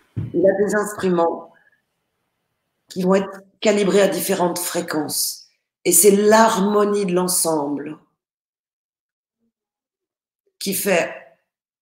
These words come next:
une symphonie de qualité. Donc ces histoires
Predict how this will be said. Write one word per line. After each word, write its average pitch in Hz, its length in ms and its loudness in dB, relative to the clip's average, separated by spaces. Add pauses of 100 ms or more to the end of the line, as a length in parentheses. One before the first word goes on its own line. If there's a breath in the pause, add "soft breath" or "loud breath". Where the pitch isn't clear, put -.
une 180 120 2
symphonie 175 540 0
de 156 100 0
qualité. 147 640 -6 (760)
Donc 180 160 0
ces 214 240 2
histoires 196 880 0